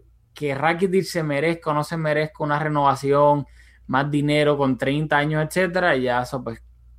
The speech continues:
no lo estoy entrando a discutir ahora mismo, pero si él se siente que se lo merece y que no se lo están dando,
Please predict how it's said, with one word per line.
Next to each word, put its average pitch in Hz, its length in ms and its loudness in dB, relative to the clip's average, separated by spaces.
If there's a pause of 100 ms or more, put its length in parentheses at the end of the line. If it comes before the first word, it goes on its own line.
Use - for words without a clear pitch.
(160)
no 151 320 0
lo 165 60 4
estoy 175 480 2
entrando 147 400 -2
a - 20 4
discutir 139 400 0
ahora 123 260 2
mismo, 135 420 0 (500)
pero 123 580 0
si 127 300 -4
él 135 480 0
se 151 160 0
siente 151 360 0
que 151 140 2
se 143 100 -2
lo 147 120 4
merece 131 420 0
y 120 60 -4
que 120 80 -6
no 120 100 -4
se 139 140 -6
lo 143 80 2
están 160 320 -2
dando, 196 540 2